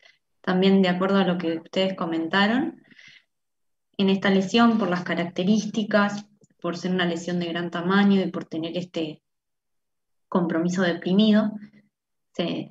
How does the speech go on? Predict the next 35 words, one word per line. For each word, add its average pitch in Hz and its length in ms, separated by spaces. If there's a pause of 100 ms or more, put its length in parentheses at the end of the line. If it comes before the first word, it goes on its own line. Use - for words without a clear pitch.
se 175 100
decidió 170 380
realizar 180 440
una 170 240
técnica 175 460
de 160 60
disección, 214 840 (880)
se 160 380
utilizó 160 460
la 180 200
técnica 180 400
de 156 120
pocket. 214 500 (1000)
Inicialmente 196 840
lo 175 140
que 170 80
se - 120
realizó 165 520
fue 185 100
la 175 160
marcación 165 540
de 175 80
los - 140
bordes, 208 460 (440)
que - 100
se 165 120
realizó 156 460
con 160 140
el 156 280 (180)
propio 160 600
knife 175 320
que 170 120
se 165 80
estaba 165 240
utilizando. 220 920